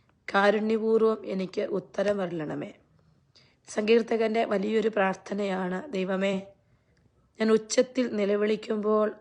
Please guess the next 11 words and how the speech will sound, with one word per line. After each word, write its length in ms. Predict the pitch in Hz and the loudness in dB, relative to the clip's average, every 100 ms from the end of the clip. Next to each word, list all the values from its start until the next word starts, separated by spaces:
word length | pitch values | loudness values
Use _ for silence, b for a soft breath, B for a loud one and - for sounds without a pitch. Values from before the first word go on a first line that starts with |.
| - | -6
വിളിച്ചപേക്ഷിക്കുമ്പോൾ 1080 | 202 196 202 196 190 190 - 190 196 196 185 | -6 -4 -4 -2 -2 -4 -8 -6 -2 -2 -2
അവിടുന്ന് 280 | 175 180 | -2 -4
കേൾക്കണം, 540 | 180 170 170 165 175 202 _ _ _ _ _ _ _ _ _ b b b b b - - | -2 -4 -4 -6 -6 -10 _ _ _ _ _ _ _ _ _ b b b b b -12 2
കാരുണ്യപൂർവ്വം 1000 | 208 202 208 214 202 208 214 214 214 202 | 2 4 2 0 0 0 2 0 -2 -4
അവിടുന്ന് 540 | 185 180 190 190 190 - b b b b _ | -2 -2 -2 -4 -6 -10 b b b b _
എനിക്ക് 280 | 185 190 190 | -2 -2 -4
ഉത്തരം 460 | 185 - 190 196 180 | -8 -2 -2 0 -2
അരുളണം." 440 | 165 160 160 - - _ _ _ _ _ b b b b b _ _ 185 | -4 -4 -6 -10 -18 _ _ _ _ _ b b b b b _ _ -12
ജീവിതത്തില് 800 | - 233 240 247 247 240 247 262 - _ _ _ - | -2 4 4 4 0 0 -2 -4 -12 _ _ _ -6
പ്രശ്നങ്ങളിലും 720 | 214 - 226 226 226 233 240 | -4 -4 -2 0 2 2 0
പ്രതിസന്ധികളിലും 960 | 226 196 214 - 214 220 214 214 220 | -2 -2 -2 -2 -2 0 2 2 0